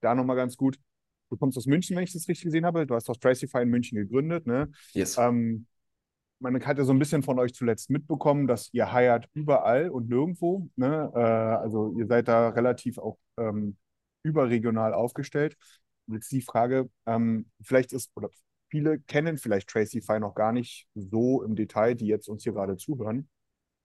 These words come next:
Speaker 1: Vielleicht gibst du uns mal einen besseren oder einen etwas tieferen Überblick, äh, Einblick in,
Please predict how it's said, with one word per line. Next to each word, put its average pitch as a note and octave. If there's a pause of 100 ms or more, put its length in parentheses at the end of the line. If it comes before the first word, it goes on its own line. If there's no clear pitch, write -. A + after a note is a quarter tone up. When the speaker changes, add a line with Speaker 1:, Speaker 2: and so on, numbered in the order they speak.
(140)
Speaker 1:
Vielleicht G2+
gibst -
du B2+
uns A#2+
mal A#2
einen A2
besseren A#2
oder G#2+
einen G#2
etwas -
tieferen A2+
Überblick, B2 (360)
äh, F2 (100)
Einblick B2
in, A2+